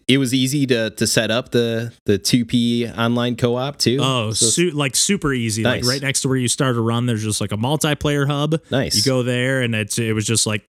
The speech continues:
Speaker 2: friends only, and then
Speaker 1: Yeah.
Speaker 2: it, Glenn was just immediately like, "Oh, I see your game,"
Speaker 1: Awesome.
Speaker 2: and joined it right away. No, no hiccups, no lag.
Speaker 1: Yeah.
Speaker 2: Again, like, visually, it was, like, a little awkward seeing, like, Glenn floating around on an
Speaker 1: <laughs>
Speaker 2: invisible platform, but, like,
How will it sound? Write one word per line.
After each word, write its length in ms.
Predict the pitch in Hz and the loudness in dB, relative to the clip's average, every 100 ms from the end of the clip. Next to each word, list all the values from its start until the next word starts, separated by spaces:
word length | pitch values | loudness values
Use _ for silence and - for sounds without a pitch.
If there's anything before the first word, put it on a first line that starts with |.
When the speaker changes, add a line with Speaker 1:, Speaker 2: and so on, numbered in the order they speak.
| - | -20
Speaker 2:
friends 520 | - - 170 165 160 147 | -12 -2 0 2 0 0
only, 480 | 165 175 170 165 165 | 0 0 0 0 0
and 100 | 127 | 2
then 160 | 135 | 0
Speaker 1:
Yeah. 180 | 113 - | -2 -8
Speaker 2:
it, 60 | 117 - 117 | -12 -12 -2
Glenn 320 | 117 123 127 | 0 2 2
was 140 | 117 | 0
just 160 | 117 - | -2 -2
immediately 520 | 117 120 120 117 113 | 0 0 0 0 -2
like, 180 | 120 127 | -2 0
"Oh, 140 | 202 - | -2 0
I 100 | 117 | -2
see 160 | - | 0
your 120 | 151 170 | 0 0
game," 260 | 190 151 | 0 0
Speaker 1:
Awesome. 280 | 101 - 71 | 0 -2 -2
Speaker 2:
and 120 | 104 | -2
joined 320 | 104 113 117 113 | -2 0 0 0
it 200 | 113 101 | -2 -2
right 240 | 110 117 | 0 2
away. 260 | 117 113 107 | 0 -2 -2
No, 540 | 110 139 156 156 151 - - _ _ | 0 2 2 2 -2 -6 -20 _ _
no 180 | 160 190 | 2 2
hiccups, 520 | 151 175 175 156 - | 2 0 0 0 0
no 160 | 143 143 | 2 2
lag. 400 | 135 131 135 139 | 2 0 0 2
Speaker 1:
Yeah. 100 | 113 | 2
Speaker 2:
Again, 180 | 123 123 | 0 0
like, 200 | 113 - - - _ | -4 -6 -20 -20 _
visually, 420 | 131 202 175 190 170 | 2 2 4 0 0
it 60 | |
was, 140 | 147 127 | 0 0
like, 120 | 123 | 0
a 20 | |
little 220 | 127 147 | 0 0
awkward 500 | 151 147 147 139 131 | 0 -2 0 0 0
seeing, 320 | 123 143 127 123 | 0 0 0 0
like, 200 | 113 - - | -2 -4 -2
Glenn 320 | 135 131 127 | 0 2 0
floating 400 | - 147 135 139 | 0 0 2 0
around 320 | 131 131 131 | 0 0 0
on 120 | 123 | 0
an 140 | 120 120 | 0 0
Speaker 1:
<laughs> 0 | |
Speaker 2:
invisible 520 | 117 120 131 120 117 | 0 0 0 0 -2
platform, 560 | 143 135 - 110 107 110 | 0 -2 -2 -2 0 0
but, 80 | |
like, 240 | 117 110 | 0 -2